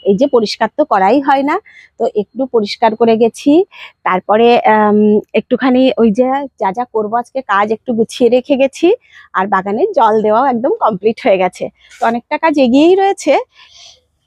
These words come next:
এবারে চলুন এইগুলো শুরু করি। তার আগে আজকে একটু একটু যেখানে চেঞ্জ হয়েছে নতুন কিছু, চলুন দেখাই। আর এই যে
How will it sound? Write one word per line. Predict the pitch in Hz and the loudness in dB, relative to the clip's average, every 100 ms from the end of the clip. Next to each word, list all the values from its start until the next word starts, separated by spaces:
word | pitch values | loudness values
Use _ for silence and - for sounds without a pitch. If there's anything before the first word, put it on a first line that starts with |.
| - | -2
এবারে | 202 196 | 0 2
চলুন | 202 208 262 330 | 2 2 2 2
এইগুলো | 196 180 190 247 | 2 2 2 0
শুরু | - 185 185 | 0 -2 -2
করি। | 202 185 - _ _ _ _ _ _ _ _ _ _ _ _ _ - - - - | -2 -8 -10 _ _ _ _ _ _ _ _ _ _ _ _ _ -20 -20 -14 -4
তার | 302 | 0
আগে | 349 294 269 339 - | 2 4 2 2 -2
আজকে | 254 - 320 320 311 - _ - | -10 -4 0 2 0 -6 _ -4
একটু | 370 - 415 | -4 -2 -4
একটু | - 415 | 0 0
যেখানে | 294 269 320 330 | 0 -2 0 0
চেঞ্জ | 302 254 254 254 | 0 0 0 0
হয়েছে | 262 262 302 285 285 | 0 0 0 2 2
নতুন | 240 220 262 | 0 0 -2
কিছু, | 254 240 - 349 | -2 -6 -4 -4
চলুন | - 202 190 | 0 -2 -2
দেখাই। | 185 - 190 220 _ _ _ _ _ _ _ - | -4 -8 -10 -10 _ _ _ _ _ _ _ -12
আর | - - | -8 0
এই | 208 202 | 2 2
যে | 247 254 233 269 | 2 2 4 0